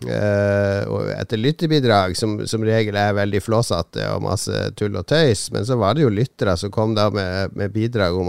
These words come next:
at de satt i bil på vei mot Polen for å plukke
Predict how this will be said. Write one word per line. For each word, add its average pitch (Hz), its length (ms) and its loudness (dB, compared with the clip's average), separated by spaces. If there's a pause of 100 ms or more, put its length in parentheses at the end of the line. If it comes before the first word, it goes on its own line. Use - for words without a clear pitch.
at - 160 -6
de 98 80 -4
satt 104 280 -2
i 104 80 -6
bil 110 360 -2 (640)
på 113 120 -4
vei 104 200 2
mot 104 160 0
Polen 123 400 2
for 101 160 -2
å 98 80 0
plukke 113 400 -2